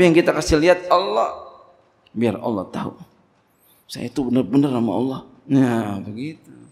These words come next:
Yang lain nggak peduli. Begitu ya. <laughs> Biar Allah lihat. <laughs> Biar Allah lihat kan di mana aja. <laughs> <laughs> Oh, kita bukan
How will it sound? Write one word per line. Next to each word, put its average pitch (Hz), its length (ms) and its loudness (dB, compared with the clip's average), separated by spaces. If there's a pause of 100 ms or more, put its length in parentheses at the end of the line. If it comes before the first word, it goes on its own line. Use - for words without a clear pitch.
(760)
Yang 143 240 -4
lain 165 160 2
nggak 127 80 -2
peduli. 160 560 -2 (1500)
Begitu 113 340 -6
ya. 110 160 -8 (440)
<laughs> - 420 -18
Biar 127 180 4
Allah 123 200 0
lihat. 143 260 -4 (440)
<laughs> 127 340 2 (1300)
Biar 120 200 2
Allah 110 240 4
lihat 156 220 4
kan 190 140 4
di 151 120 4
mana 135 260 2
aja. - 220 4
<laughs> - 40 -12 (920)
<laughs> - 1080 -8
Oh, 113 100 -2
kita 107 240 -4
bukan 127 400 0